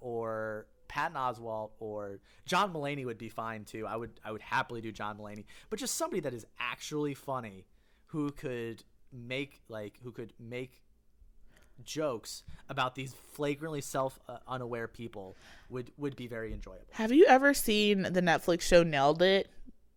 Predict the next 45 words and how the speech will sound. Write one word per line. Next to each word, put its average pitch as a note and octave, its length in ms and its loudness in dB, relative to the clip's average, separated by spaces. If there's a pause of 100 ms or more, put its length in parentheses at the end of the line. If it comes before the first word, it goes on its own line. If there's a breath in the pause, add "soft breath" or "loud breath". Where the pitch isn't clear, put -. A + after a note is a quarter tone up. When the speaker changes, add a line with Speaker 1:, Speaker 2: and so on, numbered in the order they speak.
(200)
Speaker 2:
The E3+ 140 6
car- - 180 -2
Speaker 1:
N-, A#2+ 340 -14 (380)
no, B2 320 -8
I G#2 80 -4
have G#2+ 140 -8
not. F3+ 80 0
Speaker 2:
No, F#3 240 10
okay, F#3 280 12
'cause F#3+ 140 -2
I, G#3 100 12
for B3 200 6
some B3+ 200 6
reason, D4+ 320 4
it G3+ 160 4
sounds G3 380 4
like G3+ 160 6
their F3 160 4
host, E3 380 4
Nicole E3 360 6
Byer, E3 560 6
but F3+ 200 8
I'm E3+ 220 6
not D#3 260 2
sure. E3+ 480 0 (1500)
Who G#3+ 160 4
Speaker 1:
They F3+ 60 -4
Speaker 2:
d- - 80 -8
Speaker 1:
all D4 160 -4
sound G3+ 480 -8
similar, D3+ 460 -10
but C3+ 120 -10
I C#3 80 -4
looked F#3+ 200 -10
at G#3 60 -18
the F3 100 -6
I D3 160 -4
M D3 60 -10
D C#3 140 -12
B A#2+ 280 -12 (160)
for G#2 500 -12 (420)
Too D3+ 140 -14
Hot C3 220 -10
to A#2 60 -18 (100)
Handle, G2 500 -18